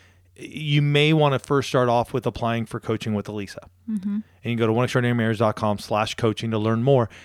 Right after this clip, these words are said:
Speaker 1: because that could be that launching point for you to understand what's happening, the dynamic that's going on.
Speaker 2: Mm.
Speaker 1: And so when you go see that medical professional, you have the words to speak and you have a sort of a game plan of what you're going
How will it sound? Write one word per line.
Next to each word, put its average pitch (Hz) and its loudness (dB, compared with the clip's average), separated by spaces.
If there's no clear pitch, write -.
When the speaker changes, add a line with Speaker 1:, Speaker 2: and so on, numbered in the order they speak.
Speaker 1:
because 139 0
that 151 2
could 185 0
be 156 2
that 123 0
launching 123 -2
point 185 0
for 151 2
you 143 0
to 131 -8
understand 143 0
what's 127 -6
happening, 165 0
the 143 0
dynamic 131 0
that's - -4
going 160 4
on. 117 0
Speaker 2:
Mm. 208 -2
Speaker 1:
And - 0
so 180 0
when 156 2
you 160 2
go 214 4
see - -2
that 156 0
medical 170 -2
professional, 190 -2
you 180 2
have 202 0
the 156 2
words 151 2
to 127 -6
speak 180 -4
and 151 2
you 151 0
have 180 -2
a 147 0
sort 185 2
of 160 2
a 143 4
game 131 0
plan 135 -2
of 117 2
what 139 2
you're 147 0
going 117 0